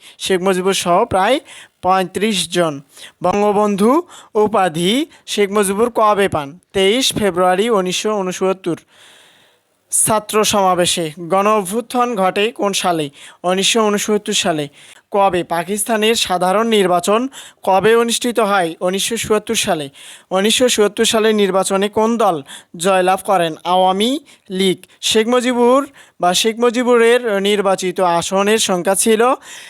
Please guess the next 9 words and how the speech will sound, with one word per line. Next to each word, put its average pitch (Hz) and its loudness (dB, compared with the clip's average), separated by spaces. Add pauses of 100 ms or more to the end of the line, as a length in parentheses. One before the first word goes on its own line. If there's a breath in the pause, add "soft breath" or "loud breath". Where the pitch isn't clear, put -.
(140)
একশো 190 0
বাষট্টিটি 214 -2
আসনের 190 0
মধ্যে 214 2
একশো 226 0
ষাটটি, 190 -2 (460 loud breath)
মানে, 190 0
দুইটি 214 0
শুধুমাত্র 208 0